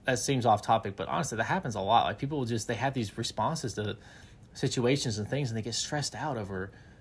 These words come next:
stuff that is totally irrelevant to their lives anymore. And they just don't, they don't realize that that's where it's coming from. And it's very difficult to start to gain that self-awareness unless you start to pay a lot of attention to yourself, to who you are.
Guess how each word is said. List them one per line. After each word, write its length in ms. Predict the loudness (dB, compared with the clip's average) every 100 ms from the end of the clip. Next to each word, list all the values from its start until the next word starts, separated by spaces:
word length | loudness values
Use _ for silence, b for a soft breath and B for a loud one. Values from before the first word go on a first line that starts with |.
| B -14
stuff 300 | -2 -2 -2
that 180 | -6
is 180 | -6 -8 -10
totally 640 | -12 -6 -4 -2 -4 -6
irrelevant 600 | -6 -4 -2 -2 -6 -10
to 100 | -12
their 100 | -8
lives 300 | -4 -4 -4
anymore. 300 | -10 -8 -6
And 80 | -2
they 80 | 0
just 120 | 2
don't, 180 | 2 2
they 100 | -2
don't 160 | -2
realize 380 | 0 2 2 0
that 80 | 0
that's 180 | -2 -4
where 60 |
it's 100 | -8
coming 220 | -8 -8
from. 280 | -4 -6 -6 -12 B B B B B B -6
And 140 | 0 0
it's 120 | 2
very 280 | 2 2 4
difficult 400 | 4 2 -2 0
to 80 |
start 320 | 0 0 0 -2
to 420 | -2 0 0 -4 -10 -20 -20 -12 -8 -8 -10 0
gain 260 | 2 4
that 140 | 2 4
self-awareness 1000 | 4 6 4 4 4 6 4 2 -2 -12 B B B B B
unless 320 | 0 2 2
you 60 | 0
start 200 | -2 -4
to 60 |
pay 120 | -2 -2
a 60 |
lot 220 | 0 0
of 80 | 0
attention 380 | -4 -6 -6 -6
to 280 | -6 -6 -6 -12 -20 -14 -4
yourself, 720 | -4 -4 -2 0 0 -4 -10
to 340 | -2 0 0 -4
who 280 | -2 -2
you 320 | 0 2 2 4
are. 360 | 2 2 -4